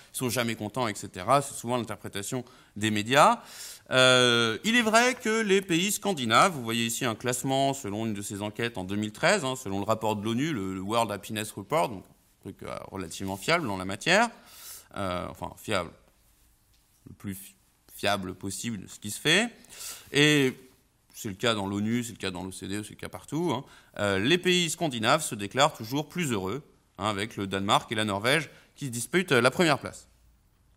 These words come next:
En queue de peloton viennent les P M A, donc les pays les moins avancés,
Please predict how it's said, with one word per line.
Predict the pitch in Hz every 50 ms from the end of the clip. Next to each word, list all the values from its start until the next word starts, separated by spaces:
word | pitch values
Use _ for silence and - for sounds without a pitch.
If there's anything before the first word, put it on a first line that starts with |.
| _ _ - -
En | 135 143
queue | 139 143 196
de | 190 -
peloton | - 139 131 131 - 170 185 208 240 262 247 - - _ _ _ _ _ - - -
viennent | 104 110 127 165 165 160 143 - -
les | 110 131 175
P | 180 185 185 156
M | 139 127 117
A, | 110 131 180 208 - -
donc | 110 -
les | 123
pays | 104 - 131 127
les | 110
moins | 107 120 147 147 127
avancés, | 127 110 110 110 - - 139 139 156 190 196